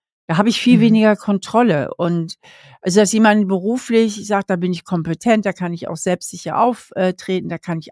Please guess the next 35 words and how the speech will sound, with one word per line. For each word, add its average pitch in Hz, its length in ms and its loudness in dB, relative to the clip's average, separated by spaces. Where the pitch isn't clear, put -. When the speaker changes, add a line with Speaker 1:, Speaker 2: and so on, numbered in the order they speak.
Speaker 1:
argumentieren, 185 760 -2
da 151 80 -8
kann 135 200 -8
ich 147 160 -14
diskutieren. 180 680 -8
Aber 180 260 2
im 165 140 -2
Privatleben 175 720 0
fühle 175 260 -8
ich 165 100 -10
mich 160 180 -10
wie 165 80 -6
'ne 156 100 -8
graue 147 320 -8
Maus. 165 540 -4
Und 156 540 -4
sobald 185 640 2
'n 175 200 -2
Mann 180 320 2
sich 165 220 -10
wirklich 247 320 -4
für 139 120 -14
mich 123 180 -12
interessiert, 143 800 -10
äh, 151 460 -6
schnürt 190 300 -6
es 170 140 -14
mir 156 100 -8
den 156 200 -8
Hals 269 360 0
zu - 200 -12
und 160 120 -4
ich 151 100 -14
krieg - 220 -12
Fluchtimpulse, 156 880 -4